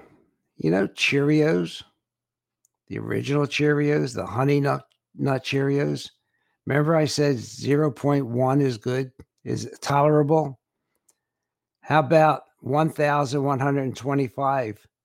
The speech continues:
in Cheerios? How about six hundred and seventy in Honey Nut Cheerios? Wheaties thirty-one, Trix nine.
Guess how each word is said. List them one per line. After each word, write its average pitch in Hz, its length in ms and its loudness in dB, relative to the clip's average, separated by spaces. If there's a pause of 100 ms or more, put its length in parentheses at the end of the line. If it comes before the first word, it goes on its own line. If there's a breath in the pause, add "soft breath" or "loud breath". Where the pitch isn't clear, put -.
(200)
in 120 200 -4
Cheerios? 135 760 -2 (1120)
How - 140 -4
about 160 200 0
six - 300 -2
hundred 175 240 4
and 151 120 2
seventy 147 600 0
in 127 160 -4
Honey 156 400 4
Nut 123 200 0
Cheerios? 95 680 -10 (1120)
Wheaties 160 500 2
thirty-one, 156 800 2
Trix 143 480 -4
nine. 131 760 -2